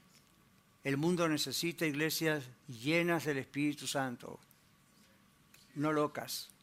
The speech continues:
llenas del Espíritu Santo de verdad. Que realmente el Espíritu Santo, Dios, se manifieste con los dones que Él tiene para nosotros hoy,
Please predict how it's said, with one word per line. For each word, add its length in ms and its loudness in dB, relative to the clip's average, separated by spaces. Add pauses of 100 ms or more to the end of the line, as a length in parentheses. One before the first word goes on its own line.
(560)
llenas 520 4
del 120 0
Espíritu 420 -4
Santo 460 -4
de 160 -4
verdad. 500 0 (2000)
Que 180 2
realmente 480 2
el 80 2
Espíritu 340 -2
Santo, 400 -2
Dios, 340 2
se 140 -2
manifieste 640 -2
con 300 -4
los 160 -2
dones 360 2
que 140 2
Él 100 0
tiene 280 0
para 240 4
nosotros 580 -2 (380)
hoy, 720 8